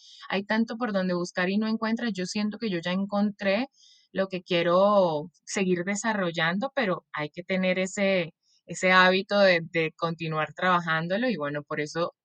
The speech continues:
desarrollamos este tipo de espacios, como este podcast, como el tuyo, donde finalmente nuestro único propósito es que las personas despierten, ¿no? O sea, como que se sacudan,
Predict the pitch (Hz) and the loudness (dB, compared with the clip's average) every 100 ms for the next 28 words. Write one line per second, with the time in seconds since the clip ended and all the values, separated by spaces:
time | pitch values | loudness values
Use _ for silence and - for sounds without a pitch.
0 | _ 180 180 165 160 151 143 147 165 180 | _ -4 -2 -2 -4 -4 -4 -4 -8 -8
1 | 185 185 180 185 175 170 - 160 190 202 | -8 -8 -4 -2 -2 -2 -4 -2 -2 -4
2 | 196 180 175 160 - 165 175 190 190 180 | -8 -8 -8 -8 -10 -8 0 0 0 -6
3 | 196 170 165 160 - 196 208 196 202 202 | -8 -8 -8 -10 -8 -6 -4 -4 -4 -6
4 | - - - 180 175 175 170 156 165 175 | -20 -20 -4 -2 -2 -6 -6 -4 -4 -6
5 | 175 185 190 185 175 180 - 175 165 - | -2 0 2 2 0 -4 -4 -4 -4 -6
6 | 196 190 175 170 185 180 196 202 - 180 | -6 -6 -6 -6 -8 -6 -4 -4 -6 -6
7 | 165 165 170 180 180 _ _ _ - 180 | -6 -2 -2 -2 -6 _ _ _ -8 -8
8 | - 214 269 - 156 165 208 220 185 190 | -6 -4 -4 -6 -8 -4 0 0 0 -2
9 | 185 180 185 180 170 160 - 175 226 220 | -2 -4 -6 -10 -10 -10 -8 -6 -4 -2
10 | 156 151 | -4 -6